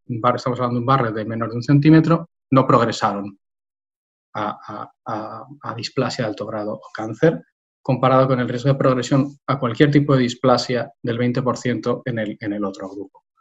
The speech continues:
De esos, la, la mayoría fueron progresión a displasia de bajo grado y una minoría de pacientes progresión a displasia de alto grado y cáncer. Esta es la media de seguimiento. La media de seguimiento de seis años, hubo,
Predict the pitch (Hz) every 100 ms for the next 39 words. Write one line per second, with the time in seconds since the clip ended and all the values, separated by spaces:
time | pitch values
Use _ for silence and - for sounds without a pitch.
0 | _ _ _ _ _ _ _ _ - 120
1 | 117 131 123 110 117 113 110 110 139 143
2 | 131 117 113 _ - 117 107 - 127 120
3 | 127 120 139 139 160 156 156 165 180 -
4 | _ _ _ - 123 123 120 117 117 117
5 | 113 113 113 127 117 110 113 - _ _
6 | _ 117 110 101 123 113 - 110 117 101
7 | 104 101 95 95 - 170 - _ _ _
8 | _ _ _ _ _ _ _ _ _ _
9 | _ _ 135 - 131 123 120 123 120 135
10 | 120 131 165 170 190 285 - _ _ _
11 | _ 123 120 120 120 127 123 127 120 147
12 | 147 160 165 151 131 131